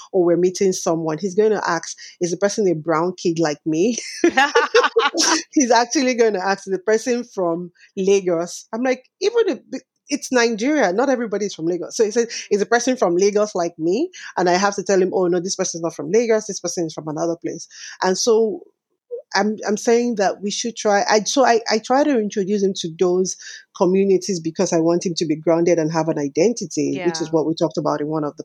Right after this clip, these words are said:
Speaker 1: podcasts, um,
Speaker 2: Yeah.
Speaker 1: one of the episodes. But we should also expand that such that, you know,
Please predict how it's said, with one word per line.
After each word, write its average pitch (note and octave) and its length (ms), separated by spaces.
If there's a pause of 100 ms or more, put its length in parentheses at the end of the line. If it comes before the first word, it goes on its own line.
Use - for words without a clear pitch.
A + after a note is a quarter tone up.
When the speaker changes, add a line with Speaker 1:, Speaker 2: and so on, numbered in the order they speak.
Speaker 1:
podcasts, D3+ 480 (100)
um, D3+ 140
Speaker 2:
Yeah. D#3+ 80
Speaker 1:
one E3+ 120
of C#3+ 100
the D#3 200
episodes. E3 500 (340)
But F#3+ 220 (120)
we F#3+ 100
should F3+ 200
also A3 260
expand F#3+ 800
that E3 280
such - 440
that, D#3 240 (400)
you F3 100
know, D#3 280